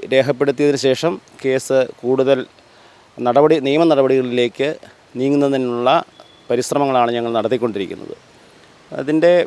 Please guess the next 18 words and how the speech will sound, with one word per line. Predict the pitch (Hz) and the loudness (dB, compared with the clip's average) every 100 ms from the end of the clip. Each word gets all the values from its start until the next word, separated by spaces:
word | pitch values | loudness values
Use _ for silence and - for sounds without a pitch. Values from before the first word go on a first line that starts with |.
| - - | -4 -4
ഏഹ്, | 139 123 | -2 0
പിന്നിൽ | 143 143 165 113 - - - - _ - 117 - | 0 2 2 2 -6 -20 -20 -20 _ -20 -18 -4
ക്രൂരമായ | 139 180 202 185 156 139 131 131 175 - _ - | 2 6 6 4 0 0 0 0 -2 -8 _ -4
ഒരു | 127 127 120 - _ _ _ - - | 0 0 0 -8 _ _ _ -20 -6
മാ-, | 117 101 117 117 | -2 2 2 2
മാനസികമായ | 135 151 160 151 139 135 131 120 | 2 0 0 2 2 2 2 2
പീഡനവും | 120 123 127 127 131 - _ - - _ 123 | 2 2 2 0 -2 -6 _ -20 -20 _ -8
ഒക്കെ | - 156 | 0 0
നടന്നിട്ടുണ്ട് | 135 127 151 139 135 139 | 2 2 2 0 0 2
എന്ന് | 135 | 0
ഇപ്പോഴാണ് | 123 156 147 139 - - - 131 | 0 2 4 2 -2 -10 -8 -2
ഞങ്ങൾക്കൊക്കെ | 139 139 127 135 123 | 0 0 0 2 4
അറിയാൻ | 147 147 | 4 4
സാധിച്ചത്. | 120 104 95 - - | 2 0 -4 -14 -2
കാരണം | 117 127 143 - _ _ - - _ 117 | 0 0 -2 -8 _ _ -20 -20 _ -6
ഞങ്ങളുമായി | 131 151 165 160 | 0 2 4 2
ഏറ്റവും | 156 175 | 4 4
അടുത്ത | 156 151 - - | 4 2 -2 2